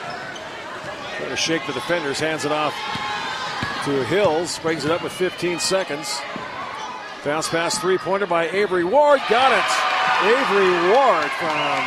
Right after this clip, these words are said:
downtown. Nine seven. Four, three, two, one. They won't get a shot off. That'll do it for the first quarter.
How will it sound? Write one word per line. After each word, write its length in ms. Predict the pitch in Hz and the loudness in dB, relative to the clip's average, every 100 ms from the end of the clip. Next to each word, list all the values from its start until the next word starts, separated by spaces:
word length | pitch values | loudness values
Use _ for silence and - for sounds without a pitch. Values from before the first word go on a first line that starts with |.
| - - - 180 | -2 0 2 4
downtown. 720 | 226 226 196 196 156 123 113 - - - - - - - - - - - 135 131 | 2 2 0 2 2 0 -2 -4 -4 -6 -6 -6 -4 -4 -2 -4 -4 -4 -4 -2
Nine 360 | 170 208 214 190 | 0 0 0 0
seven. 480 | - - 262 196 117 - - - | 0 2 2 0 -6 -8 -8 -4
Four, 360 | 190 202 233 226 - - | 0 2 0 -2 -6 -2
three, 380 | 165 208 240 240 - - - - | 2 2 0 -6 -8 -8 -8 0
two, 340 | 180 226 254 254 - - - - - 151 | 2 4 2 0 -8 -8 -6 -4 -2 2
one. 320 | 196 247 269 262 - 156 | 2 2 0 -4 -8 -4
They 80 | |
won't 240 | 185 196 185 | 0 0 0
get 120 | 190 | 0
a 40 | |
shot 300 | 170 196 185 | 2 2 2
off. 280 | 180 156 120 - - - - - - - - - - - - - - - - - - - - - - - | 2 2 0 -2 -4 -2 0 0 0 0 -2 -2 -2 -2 -2 -2 -2 -2 -2 -2 -2 -2 -2 -2 -2 0
That'll 180 | 170 170 | 0 2
do 160 | 180 | 2
it 60 | 190 | 2
for 100 | 165 | -2
the 80 | 160 | -2
first 280 | 180 175 - | 0 0 0
quarter. 360 | 190 170 117 | 0 0 -2